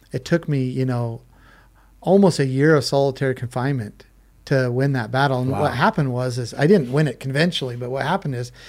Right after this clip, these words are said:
Speaker 1: I wouldn't allow them to strip, so the prison stopped transporting me to my own trial.
Speaker 2: Wow.
Speaker 1: Yeah.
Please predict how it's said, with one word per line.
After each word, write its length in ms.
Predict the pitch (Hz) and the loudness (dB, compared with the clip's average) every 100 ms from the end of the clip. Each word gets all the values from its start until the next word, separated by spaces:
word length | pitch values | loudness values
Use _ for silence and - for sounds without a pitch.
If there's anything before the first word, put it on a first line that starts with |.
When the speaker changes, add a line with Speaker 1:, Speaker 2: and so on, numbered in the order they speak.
| - - - - - - - | -20 -20 -20 -20 -20 -20 0
Speaker 1:
I 160 | 151 | 4
wouldn't 240 | 180 196 170 | 8 8 6
allow 300 | 139 143 151 | 4 4 4
them 160 | 143 | 2
to 160 | 123 131 | 0 -6
strip, 340 | - 143 175 | -4 -2 -2
so 160 | - 147 | 0 -2
the 100 | 127 | -2
prison 520 | - 156 180 175 135 | -2 4 4 4 0
stopped 420 | 117 - 139 143 | -6 -4 -4 -4
transporting 760 | - 151 170 165 - 123 120 120 - - | -6 -2 -2 -4 -6 -6 -6 -10 -14 -10
me 200 | 156 135 | -4 -2
to 140 | - | 0
my 200 | 139 120 | 0 0
own 240 | 123 143 151 | -2 0 0
trial. 500 | - 135 147 131 - _ _ _ _ _ _ - | -2 -2 0 -2 -8 _ _ _ _ _ _ -2
Speaker 2:
Wow. 460 | 110 127 127 92 85 | 2 4 4 0 -2
Speaker 1:
Yeah. 320 | 135 143 120 | 2 2 2